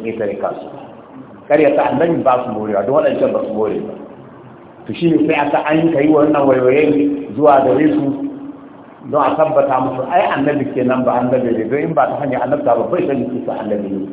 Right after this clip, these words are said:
Don bai yi zamani da annabi Nuhu ba, kuma bai taɓa zuwa wani garin da ya samu wata kisoshin da zai ba su labari.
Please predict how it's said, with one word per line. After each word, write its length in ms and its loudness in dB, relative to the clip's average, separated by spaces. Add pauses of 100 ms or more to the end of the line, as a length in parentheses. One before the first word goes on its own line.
(340)
Don 200 2
bai 120 4
yi 120 4
zamani 440 4
da 120 4
annabi 320 0
Nuhu 240 -2
ba, 400 0 (120)
kuma 160 2
bai 200 6 (120)
taɓa 200 0
zuwa 240 6
wani 240 4
garin 320 4
da 80 2
ya 160 2
samu 320 2
wata 160 0
kisoshin 560 -2
da 80 -2
zai 160 -2
ba 240 0
su 80 -6
labari. 400 -2